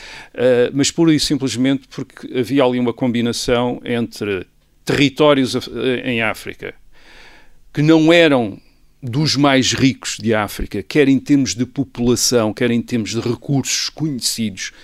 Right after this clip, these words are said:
nessa época, e também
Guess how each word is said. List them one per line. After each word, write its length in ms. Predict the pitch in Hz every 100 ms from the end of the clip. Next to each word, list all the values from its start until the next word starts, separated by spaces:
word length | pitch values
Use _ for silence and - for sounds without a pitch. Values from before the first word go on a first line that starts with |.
| - -
nessa 320 | 95 - 95
época, 500 | 170 170 - - - _ - - - -
e 120 | 160 151
também 580 | 180 156 156 160 185